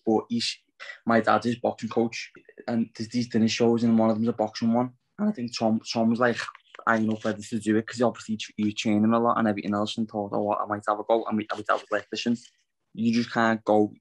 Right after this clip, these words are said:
we don't know what'll happen if you fight or if you get too nervous, or we, it, it's uncharted waters, we need to field test it." So we got, um, one of our lads,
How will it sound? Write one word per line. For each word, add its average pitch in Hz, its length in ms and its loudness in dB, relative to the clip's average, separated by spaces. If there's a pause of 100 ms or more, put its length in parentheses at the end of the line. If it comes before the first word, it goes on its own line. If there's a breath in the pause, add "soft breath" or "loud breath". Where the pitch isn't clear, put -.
(240)
we 107 100 -2
don't 113 140 -2
know 113 80 0
what'll 110 320 0
happen 110 320 0
if - 140 -12
you 110 60 -10
fight 104 300 -4
or 110 160 0
if 95 100 -10
you 107 100 -4
get 107 100 -8
too 107 120 -4
nervous, 104 360 0
or 107 140 -2
we, 104 240 -6
it, 107 180 -20
it's - 140 -8
uncharted 120 560 4
waters, 104 280 2
we 110 140 2
need 107 100 2 (280)
to - 120 -8
field 107 320 0
test 107 300 -2
it." 120 160 -2 (400 loud breath)
So 120 100 0
we 123 120 6
got, 123 320 4 (1000 loud breath)
um, 110 380 4 (300)
one 120 160 2
of 113 80 2
our 113 180 4
lads, 123 460 -4